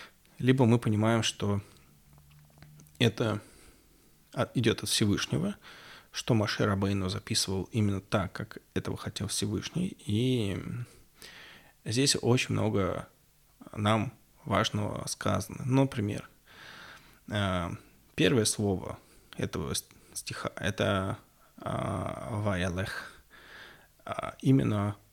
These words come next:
он, а, шел. То есть, а, а, что тут важно? Вот, э, вот эти две буквы, ламет и,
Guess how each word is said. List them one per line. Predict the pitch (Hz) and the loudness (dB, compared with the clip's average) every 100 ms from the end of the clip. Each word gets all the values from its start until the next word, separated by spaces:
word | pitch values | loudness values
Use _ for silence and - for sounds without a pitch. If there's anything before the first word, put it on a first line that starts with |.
| _ _ | _ _
он, | 110 110 104 - - | 2 4 2 -4 -4
а, | 101 98 98 - - _ _ _ _ - - _ _ _ | 0 0 -2 -8 -20 _ _ _ _ -20 -20 _ _ _
шел. | - - 110 - - - - - - - | -8 4 4 4 -2 -18 -20 -20 -20 -8
То | 76 | -6
есть, | - - - | -4 -6 -10
а, | - - 73 104 - - - - - - - - - - - _ _ | -6 -4 -6 -8 -14 -20 -20 -20 -20 -20 -20 -20 -20 -20 -20 _ _
а, | - 104 98 92 - - - - - _ - _ | -2 0 0 -2 -6 -18 -20 -20 -20 _ -20 _
что | - - 156 | -10 -2 -2
тут | - | 0
важно? | 127 107 98 104 104 - | 2 2 2 -4 -6 -10
Вот, | - 107 104 - | 0 0 0 -4
э, | |
вот | 107 107 101 101 - - - - | 0 2 2 -2 -10 -20 -6 -2
эти | 117 - 98 107 | 0 2 2 0
две | - 117 110 | -2 2 2
буквы, | 117 180 - 113 92 113 - - | 2 -2 0 0 0 -4 -10 -6
ламет | 113 110 113 107 87 - - - - | -4 0 2 2 -2 -6 -20 -18 -6
и, | 92 87 85 80 | -2 2 2 0